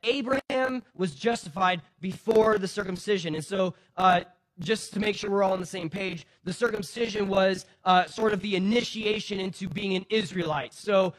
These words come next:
with babies, that took place, uh, on day eight. So they were born, then eight days later they were circumcised, and now they are considered an Israelite.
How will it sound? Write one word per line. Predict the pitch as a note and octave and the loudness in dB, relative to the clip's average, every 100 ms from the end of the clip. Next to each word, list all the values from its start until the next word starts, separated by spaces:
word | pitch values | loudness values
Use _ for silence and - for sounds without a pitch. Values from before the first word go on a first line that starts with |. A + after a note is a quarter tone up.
| _ | _
with | F3 F#3+ C3+ | 2 2 4
babies, | E3 B3+ B3+ A#3 | 4 4 2 -2
that | G3 G#3 | -2 -2
took | A3 A3+ | -2 -4
place, | - A3 A3+ A3+ A3 - _ - | -2 0 0 0 -4 -14 _ 2
uh, | G3 F#3 - | 6 6 6
on | A3 A3+ F#3+ | 2 2 0
day | F3 G3+ G3 - | -2 -4 -6 -6
eight. | G#3 D3+ - _ | -6 -6 -10 _
So | - - - | -20 -10 0
they | G3+ G#3 | 2 4
were | F#3 | 2
born, | C#3+ G3+ A3+ C4 C4+ - _ E3 | 2 6 8 8 6 0 _ 0
then | G#3+ G#3+ - | 0 0 0
eight | A#3 G3 | 0 2
days | A3+ G#3+ F3 | -2 0 0
later | A3 A3+ A3 | 2 2 2
they | G3+ | -2
were | F#3+ F3+ | -2 -4
circumcised, | - A#3+ A3 A3 A3+ A3+ F#3+ | -2 0 0 2 2 2 0
and | F#3+ | 2
now | G#3+ A3 G#3 G#3 _ | 4 4 4 0 _
they | F#3+ G3+ | 2 4
are | G3 | 4
considered | G3+ F3+ G#3+ G3 | 0 -4 -2 0
an | F#3 - | -2 -4
Israelite. | A#3+ A3+ D#3+ F3 D3 B2+ A#2+ | -4 -2 -2 -2 -2 -2 -4